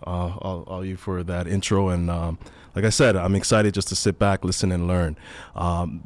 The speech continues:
the first question I have, uh, it's gonna be more of a popcorn style. So, uh,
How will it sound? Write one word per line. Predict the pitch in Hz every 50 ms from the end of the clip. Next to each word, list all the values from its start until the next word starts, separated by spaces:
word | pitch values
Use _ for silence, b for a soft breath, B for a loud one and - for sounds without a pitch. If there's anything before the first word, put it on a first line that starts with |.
| - - - -
the | 107 -
first | - - 165 151 -
question | - 175 160 151 - 151 135
I | 120
have, | 110 110 113 117 120 127 135 143 147 143
uh, | 131 98 95 107
it's | 113 -
gonna | - 156 147
be | 147
more | 127 127 131
of | 127 120
a | 110
popcorn | - - - 107 101 101 - - - 92 85
style. | 80 - - 78 73 73 67 -
So, | - - - 90 87 85 80 - B B B B B B
uh, | 82 80 82 80 78 87